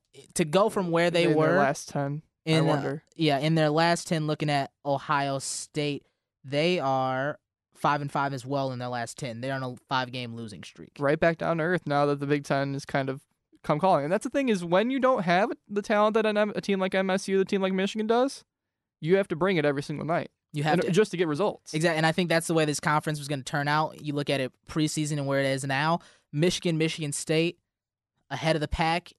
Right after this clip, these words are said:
Speaker 1: Everyone behind them is just eating themselves trying to find some scraps.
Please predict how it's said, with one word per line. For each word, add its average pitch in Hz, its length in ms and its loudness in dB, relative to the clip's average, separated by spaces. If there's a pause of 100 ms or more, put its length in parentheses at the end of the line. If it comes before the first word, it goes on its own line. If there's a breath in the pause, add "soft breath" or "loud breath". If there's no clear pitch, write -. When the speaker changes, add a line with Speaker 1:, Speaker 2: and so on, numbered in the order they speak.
(180)
Speaker 1:
Everyone 151 360 0
behind 131 340 -4
them 127 100 -8
is 120 120 -10
just 120 160 -10 (220)
eating 143 360 -4
themselves 117 540 -8
trying 120 160 -6
to 117 60 -10
find 117 220 -6
some 117 120 -16
scraps. - 480 -14